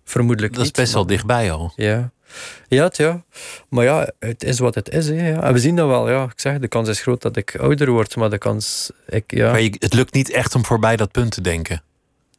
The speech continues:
Speaker 1: Nee, dat doe ik nog niet zo. Ja.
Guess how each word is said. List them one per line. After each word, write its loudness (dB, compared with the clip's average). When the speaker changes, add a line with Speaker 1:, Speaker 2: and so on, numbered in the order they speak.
Speaker 1:
Nee, 4
dat 0
doe -2
ik -10
nog 0
niet -2
zo. -4
Ja. 2